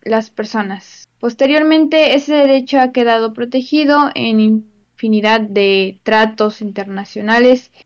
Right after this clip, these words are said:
y regionales. Eh, no me dejen hablando <laughs> sola.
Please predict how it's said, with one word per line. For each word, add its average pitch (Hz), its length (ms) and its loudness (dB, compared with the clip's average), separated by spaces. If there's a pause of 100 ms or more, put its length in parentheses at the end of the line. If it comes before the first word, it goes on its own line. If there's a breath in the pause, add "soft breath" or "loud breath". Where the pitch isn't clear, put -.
(580)
y 214 500 2
regionales. 220 800 -4 (1400)
Eh, 214 380 -2 (2000)
no 226 180 2
me 233 120 4
dejen 240 260 4
hablando 214 340 4
<laughs> - 20 -2
sola. 254 420 2